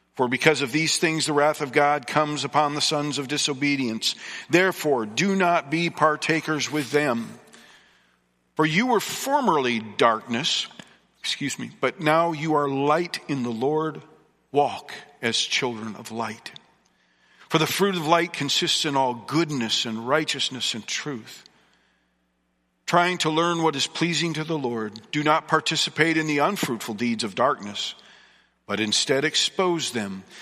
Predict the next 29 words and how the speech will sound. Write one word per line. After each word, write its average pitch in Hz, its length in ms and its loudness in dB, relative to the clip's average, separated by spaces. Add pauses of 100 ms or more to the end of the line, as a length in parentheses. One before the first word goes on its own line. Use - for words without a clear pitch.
(140)
For 160 160 2
it 156 60 4
is 135 180 2
disgraceful 156 840 2
even 139 240 -2
to 185 60 0
speak - 540 0
of 113 100 -4
the 120 80 -2
things 117 380 -2
which 123 200 -2
are 120 60 0
done 120 300 0
by 113 180 0
them 123 240 -2
in 110 100 -2
secret. 131 460 -4 (1160)
But 131 120 -10
all 165 200 2
things 139 300 -2
become 113 440 -2
visible 117 460 -2
when 117 160 -2
they 113 120 0
are 113 120 0
exposed 147 720 -2
by 123 420 -2 (120)
the 117 160 -6
light. 117 480 -6